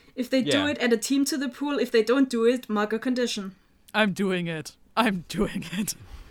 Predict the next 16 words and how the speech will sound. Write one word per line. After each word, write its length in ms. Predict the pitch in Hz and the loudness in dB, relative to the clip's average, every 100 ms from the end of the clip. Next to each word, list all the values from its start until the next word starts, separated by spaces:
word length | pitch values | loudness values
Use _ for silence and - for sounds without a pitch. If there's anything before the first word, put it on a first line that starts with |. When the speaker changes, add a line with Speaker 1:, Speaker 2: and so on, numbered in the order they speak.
| - - - - | -20 -20 -20 -4
Speaker 2:
Okay, 360 | 139 127 104 85 - | -4 -2 -6 -6 -14
you're 260 | 151 165 175 | 0 2 2
suddenly 380 | 160 226 180 160 | 2 2 4 2
very 300 | 139 151 151 | 4 4 4
silent, 520 | - 135 127 107 - _ - - - | 6 6 6 0 -4 _ -20 -20 -4
uh, 260 | 131 127 131 | 2 2 4
as 280 | 147 135 139 | 4 2 0
you 280 | 147 143 147 | 0 0 0
open 300 | 143 143 147 | 0 0 0
up 140 | 135 | -2
the 100 | - | -2
door 440 | 135 139 139 139 139 | -2 2 2 2 0
of 320 | 135 127 - | 0 0 0
the 80 | 139 | -8
pickup 420 | - 139 135 120 | 0 0 0 -4
truck 380 | - 131 123 123 | -2 -2 -2 -4